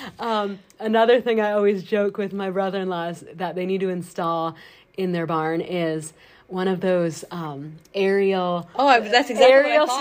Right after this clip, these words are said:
Speaker 1: swings.
Speaker 2: when you
Speaker 1: <laughs> Yeah.
Speaker 2: talked
Speaker 1: No, we have a
Speaker 2: about it.
Speaker 1: climbing rope. We don't have an
Speaker 2: Okay.
Speaker 1: aerial
Speaker 2: That's exa-,
Speaker 1: trapeze.
Speaker 2: that was the
Speaker 1: Trapeze.
Speaker 2: first place my
Speaker 1: That's
Speaker 2: mind
Speaker 1: the word.
Speaker 2: went when you
Speaker 1: Yep.
Speaker 2: brought it up.
Speaker 1: Yeah, so, so we'll see. Um, stay tuned to hear if I ever do get that aerial trapeze, but, um,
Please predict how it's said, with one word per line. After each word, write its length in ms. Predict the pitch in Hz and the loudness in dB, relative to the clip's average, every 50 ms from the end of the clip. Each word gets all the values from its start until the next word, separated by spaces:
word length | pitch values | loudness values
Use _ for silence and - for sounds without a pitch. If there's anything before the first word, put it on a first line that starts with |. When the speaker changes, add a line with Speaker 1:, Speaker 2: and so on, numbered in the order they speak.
| 285 294 | -2 -2
Speaker 1:
swings. 240 | 302 392 415 392 | -2 -2 -2 -4
Speaker 2:
when 100 | 330 330 | -2 -2
you 60 | 330 - | -2 -2
Speaker 1:
<laughs> 20 | |
Yeah. 260 | - - - 247 - - | 0 -2 -2 -4 -4 -4
Speaker 2:
talked 140 | 254 240 | -4 -2
Speaker 1:
No, 100 | 294 311 | -2 0
we 100 | 311 320 | 0 2
have 140 | 359 349 - | 4 4 2
a 40 | 480 | 2
Speaker 2:
about 100 | - - | 0 0
it. 20 | 440 | 0
Speaker 1:
climbing 280 | 403 403 403 381 339 359 | 0 2 2 0 0 0
rope. 180 | 339 330 - | -2 -2 -2
We 100 | 294 294 | -4 -4
don't 140 | 302 277 277 | -4 -4 -4
have 120 | 277 339 349 | -4 -2 0
an 80 | 381 | 0
Speaker 2:
Okay. 100 | 330 294 | 0 0
Speaker 1:
aerial 400 | 302 311 311 294 285 277 277 285 | 0 0 0 0 0 0 0 0
Speaker 2:
That's 60 | - 214 294 | -2 0 0
exa-, 100 | 277 269 | 0 0
Speaker 1:
trapeze. 240 | 214 214 277 262 - | 0 -2 -4 -4 -2
Speaker 2:
that 100 | 208 233 | -4 -4
was 100 | 240 - | -6 -6
the 80 | 226 | -4
Speaker 1:
Trapeze. 200 | - 339 311 233 | 2 2 2 4
Speaker 2:
first 180 | 262 330 302 269 | 4 2 0 2
place 320 | 269 214 202 196 - - | 0 -2 -2 -4 -6 -8
my 80 | 226 220 | -6 -4
Speaker 1:
That's 120 | 214 214 | -2 -2
Speaker 2:
mind 160 | 202 202 208 220 | -2 -2 -2 0
Speaker 1:
the 40 | |
word. 60 | 214 196 | 0 0
Speaker 2:
went 140 | 196 190 175 | -2 -4 -4
when 80 | 175 196 | -4 -4
you 60 | 190 | -4
Speaker 1:
Yep. 100 | 185 185 | -4 -6
Speaker 2:
brought 160 | 196 190 185 | -8 -10 -10
it 80 | 196 196 | -8 -10
up. 160 | 202 190 180 - - 214 - | -10 -10 -10 -12 -14 -14 -8
Speaker 1:
Yeah, 340 | 262 262 262 214 185 175 175 | -4 0 2 2 2 0 -2
so, 400 | - - 247 214 202 196 185 185 - - - - - _ _ | -6 -4 -2 0 0 0 -2 -4 -8 -18 -20 -20 -20 _ _
so 380 | - - 269 240 226 220 220 | -4 0 2 4 6 6 4
we'll 220 | 233 254 277 311 269 | 6 4 4 4 2
see. 340 | - - 240 196 175 165 | -2 -4 -4 -2 -2 -2
Um, 480 | 160 175 190 185 180 185 190 185 175 185 - - 214 | -2 -4 -4 -4 -6 -6 -8 -10 -12 -16 -16 -16 -16
stay 320 | 208 - - 247 226 240 233 | -16 -4 0 2 2 2 2
tuned 280 | 233 247 226 214 208 | 0 0 0 0 0
to 80 | 190 190 | 0 0
hear 140 | 196 190 190 | 0 -2 -2
if 100 | 185 202 | -2 0
I 100 | 190 180 | 0 0
ever 180 | 180 180 180 180 | 0 0 -2 -4
do 160 | 170 196 196 | -2 -2 -2
get 160 | 180 185 180 | -2 -2 -4
that 200 | 180 180 170 165 | -4 -4 -4 -4
aerial 320 | 170 180 180 175 175 170 170 | -4 -2 -2 -2 -2 -2 -4
trapeze, 600 | - - 180 170 175 - 190 180 170 165 160 156 | -4 -6 -6 -6 -6 -6 -4 -2 -2 -2 -2 -4
but, 300 | 147 185 165 160 156 156 - - - - - - _ _ - | -4 -6 -4 -4 -6 -10 -14 -20 -20 -20 -20 -20 _ _ -10
um, 380 | 175 170 160 156 156 151 147 | -8 -8 -6 -8 -8 -10 -10